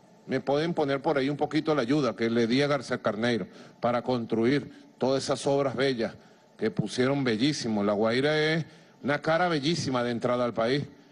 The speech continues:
y un sitio de descanso para todos los que vivimos en la región capital. ¿Mm? Entonces quiero hacer lo mismo de manera muy preventiva. Paredes, métele el coco, métele mente,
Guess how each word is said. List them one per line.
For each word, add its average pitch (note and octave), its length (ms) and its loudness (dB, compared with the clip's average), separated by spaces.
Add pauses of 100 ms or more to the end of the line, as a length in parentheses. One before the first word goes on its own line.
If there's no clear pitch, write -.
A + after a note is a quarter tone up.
(160)
y A#2+ 80 -2
un C3+ 100 0
sitio D#3 380 0
de D#3 140 2
descanso C#3+ 580 0
para A2 200 0
todos C#3+ 340 2
los C3+ 120 -2
que B2+ 120 -2
vivimos B2+ 440 2
en C#3 60 0
la B2 80 0
región A2+ 300 -2
capital. B2+ 500 0 (880)
¿Mm? A#2 160 -6 (720)
Entonces G#2+ 380 -2
quiero D#3 200 2
hacer D#3+ 260 0
lo D#3+ 160 2
mismo E3 580 2 (1200)
de A2 140 -2
manera A#2+ 360 2
muy D#3+ 200 2
preventiva. D3+ 680 0
Paredes, C3+ 360 2
métele C3 380 0
el C3+ 120 -2
coco, C#3 440 -2 (120)
métele A#2+ 460 0
mente, C#3+ 540 0